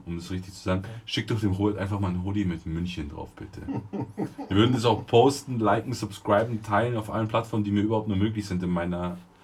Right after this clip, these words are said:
Speaker 1: kleinen Haut. <laughs>
Speaker 2: In
Speaker 1: In
Speaker 2: der
Speaker 1: meinem
Speaker 2: engen
Speaker 1: kleinen,
Speaker 2: Haut.
Speaker 1: in meinem kleinen, langen Hautkleid.
Speaker 2: <laughs>
Speaker 1: Äh, schickt doch dem Robert mal Eistee Munich, I love Munich, ich bin München. Wir sind fucking mir, Alter.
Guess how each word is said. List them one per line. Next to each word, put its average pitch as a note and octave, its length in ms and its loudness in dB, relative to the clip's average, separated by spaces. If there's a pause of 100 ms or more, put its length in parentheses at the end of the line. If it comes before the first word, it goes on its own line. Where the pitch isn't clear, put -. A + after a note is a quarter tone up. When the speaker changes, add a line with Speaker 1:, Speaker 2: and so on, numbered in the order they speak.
(680)
Speaker 1:
kleinen G#2+ 540 2
Haut. G#2 340 2 (260)
<laughs> - 300 -8
Speaker 2:
In G#3+ 80 4 (720)
Speaker 1:
In C#3+ 100 0
Speaker 2:
der B2+ 120 8
Speaker 1:
meinem B2 180 6
Speaker 2:
engen D#3+ 100 6
Speaker 1:
kleinen, D#3 300 10
Speaker 2:
Haut. B2+ 240 6
Speaker 1:
in C#3+ 120 4
meinem D#3 260 10
kleinen, C#3+ 480 10
langen C#3 360 6
Hautkleid. C#3+ 680 6
Speaker 2:
<laughs> A#2 60 -4 (340)
Speaker 1:
Äh, A2 220 0
schickt - 240 -4
doch B2+ 80 -6
dem C3+ 100 0
Robert A#2+ 220 -2
mal A2+ 280 0 (480)
Eistee A2+ 320 0
Munich, A#2 420 2
I G2 60 4
love G2+ 300 2
Munich, G#2 320 0 (120)
ich G2 220 -8
bin F#2 260 0
München. D2+ 380 -6 (1120)
Wir A#2 260 2
sind G#2+ 280 4 (120)
fucking G2 420 2
mir, G#2+ 280 2
Alter. - 280 -8